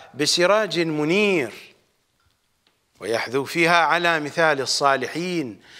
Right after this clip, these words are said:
إنه الحجة ابن الحسن، ليحل فيها ربقا ويعتق فيها رقّا ويصدع شعبا ويشعب صدعا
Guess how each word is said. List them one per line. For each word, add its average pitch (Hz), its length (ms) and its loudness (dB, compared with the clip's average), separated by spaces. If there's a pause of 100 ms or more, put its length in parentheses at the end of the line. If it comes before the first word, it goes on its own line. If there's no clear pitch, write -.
(160)
إنه 131 340 -2
الحجة 139 640 -4
ابن 117 240 -6
الحسن، 170 520 0 (1700)
ليحل 139 580 0
فيها 156 460 2
ربقا 143 760 -2 (840)
ويعتق 117 560 -6
فيها 139 480 0
رقّا 139 720 0 (800)
ويصدع 117 600 0
شعبا 120 800 0 (480)
ويشعب 123 560 0
صدعا 143 640 2